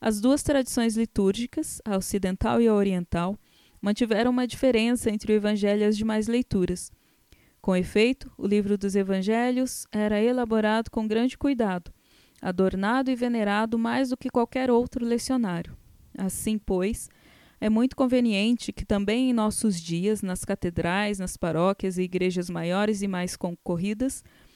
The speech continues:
haja um evangeliário formosamente adornado e diferente do livro das demais leituras. Este é o livro entregue ao diácono na sua ordenação, e na ordenação episcopal é colocado e sustentado sobre a cabeça do eleito.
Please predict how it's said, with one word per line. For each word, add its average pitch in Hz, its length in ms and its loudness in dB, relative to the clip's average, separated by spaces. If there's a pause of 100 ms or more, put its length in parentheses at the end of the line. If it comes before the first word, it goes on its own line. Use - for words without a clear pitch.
(380)
haja 262 360 4
um 269 100 4
evangeliário 247 960 2
formosamente 233 840 0
adornado 220 720 0 (240)
e 214 100 0
diferente 247 640 4
do 240 120 2
livro 220 380 2
das 208 280 2
demais 202 400 0
leituras. 175 640 -4 (560)
Este 254 320 4
é 262 60 6
o 233 60 6
livro 226 360 2
entregue 208 440 0
ao 196 100 2
diácono 196 640 0
na 208 140 0
sua 202 220 0
ordenação, 190 840 0 (400)
e 196 60 -2
na 196 160 2
ordenação 190 580 2
episcopal 202 720 -2
é 202 60 2
colocado 214 580 0
e 254 40 -2
sustentado 208 680 -2
sobre 208 320 0
a 208 40 -4
cabeça 190 500 -2
do 185 80 -2
eleito. 175 480 -4